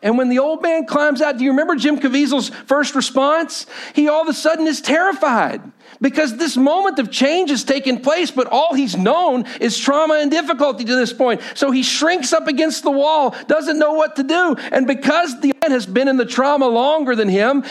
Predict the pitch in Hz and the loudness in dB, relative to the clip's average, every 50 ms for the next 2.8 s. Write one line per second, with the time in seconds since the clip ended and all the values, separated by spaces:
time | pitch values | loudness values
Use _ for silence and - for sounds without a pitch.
0 | - - 226 226 226 - 226 208 - - 220 247 277 285 285 262 - - 262 240 | -2 0 0 0 0 0 -2 -2 0 0 2 2 2 2 0 -2 -2 -2 -4 0
1 | 254 269 262 254 247 247 254 262 262 262 233 240 247 254 233 254 247 240 262 277 | 0 0 2 2 2 0 0 0 0 0 0 2 2 0 -2 0 0 0 2 2
2 | 277 269 269 262 254 254 247 247 254 277 302 302 294 - - | 2 0 0 2 2 2 2 2 2 2 0 -2 -2 -6 -10